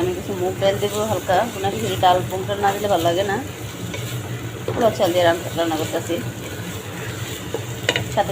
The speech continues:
কটা গাজরও দেবো। দেখুন আমার চালটা পুরো ভাজা ভাজা হয়ে গেছে গা, তো আমি আর একটু ভাজা ভাজা করে নেবো। তো একটা কথা বলি, মেয়ে মানুষ যত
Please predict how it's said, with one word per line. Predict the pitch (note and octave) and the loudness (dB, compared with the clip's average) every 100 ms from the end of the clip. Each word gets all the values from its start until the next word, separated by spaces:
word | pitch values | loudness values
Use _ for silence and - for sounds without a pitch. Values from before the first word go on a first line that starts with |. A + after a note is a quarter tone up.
| F#3+ | 2
কটা | G3+ F#3+ | 4 6
গাজরও | F3+ F#3 G3 F3 | 6 4 2 -2
দেবো। | E3 G#3+ - - - - - - - - - | -2 -4 -8 -14 -12 -8 -6 -4 -2 0 4
দেখুন | A#3 C4+ A3+ | 6 6 4
আমার | A3 - | 4 6
চালটা | B3+ C4 C4 | 6 6 4
পুরো | C4 C4 | 6 8
ভাজা | A#3+ G3+ G#3 | 8 6 4
ভাজা | A3+ | 4
হয়ে | A3+ G#3+ | 2 2
গেছে | C4 C#4 G#3 | 4 4 6
গা, | C4+ - | 6 6
তো | A3+ | 4
আমি | A#3 | 6
আর | G#3 A3+ | 6 6
একটু | B3+ A#3+ | 4 4
ভাজা | G3 G3 | 6 6
ভাজা | G3+ A3+ | 6 6
করে | B3 A3 | 6 4
নেবো। | F#3+ G3+ E4+ - - - - - - | 2 2 0 -2 -4 -4 -4 -2 2
তো | - C4 | 6 8
একটা | B3+ A#3+ | 8 6
কথা | C#4 C#4+ B3+ | 6 6 4
বলি, | A3 A#3 D4 D4 - - - - - | 4 6 6 2 -6 -10 -10 -8 0
মেয়ে | A#3 B3+ | 2 6
মানুষ | C#4+ C4+ | 6 6
যত | C4 | 6